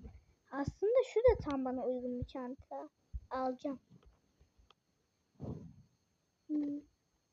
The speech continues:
Çok güzel. Konuşma yer. Aa. Şöyle. Bunu başkalarında da deneyebiliyor muyuz?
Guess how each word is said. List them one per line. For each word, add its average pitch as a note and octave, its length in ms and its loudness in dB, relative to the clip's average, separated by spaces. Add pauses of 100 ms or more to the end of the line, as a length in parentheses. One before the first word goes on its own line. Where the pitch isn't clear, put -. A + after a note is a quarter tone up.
(1700)
Çok D#4 220 -6
güzel. D4 260 -10 (520)
Konuşma C#4+ 540 0
yer. C#4+ 440 -2 (340)
Aa. D4+ 340 -4 (4000)
Şöyle. D4 460 2 (1600)
Bunu E4+ 180 6
başkalarında C4 600 4
da D4+ 220 2
deneyebiliyor B3+ 560 0
muyuz? E4 320 -2